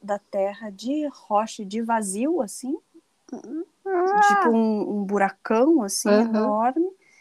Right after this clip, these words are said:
Speaker 1: e mais cinquenta metros de profundidade de água.
Speaker 2: Gente.
Speaker 1: Pra dentro da terra mesmo.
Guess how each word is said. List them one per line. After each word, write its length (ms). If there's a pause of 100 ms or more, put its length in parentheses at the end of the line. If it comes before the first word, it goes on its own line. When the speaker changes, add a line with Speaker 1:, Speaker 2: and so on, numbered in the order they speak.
(220)
Speaker 1:
e 100
mais 500
cinquenta 800
metros 340
de 100
profundidade 600
de 200
água. 500 (260)
Speaker 2:
Gente. 1200 (180)
Speaker 1:
Pra 140
dentro 500
da 140
terra 400
mesmo. 600